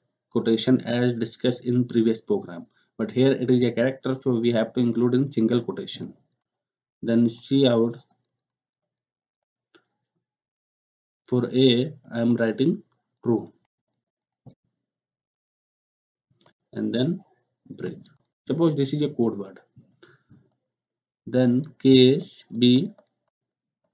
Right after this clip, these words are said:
see out false. And then break. In default,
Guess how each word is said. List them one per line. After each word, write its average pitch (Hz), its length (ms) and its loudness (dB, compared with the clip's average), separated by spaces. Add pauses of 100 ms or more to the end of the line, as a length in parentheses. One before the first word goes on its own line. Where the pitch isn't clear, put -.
(840)
see 123 400 2
out 135 240 -2 (2250)
false. - 680 -6 (1400)
And 107 200 -4
then 147 280 -2 (380)
break. 101 420 -10 (2750)
In 120 220 0
default, 131 640 2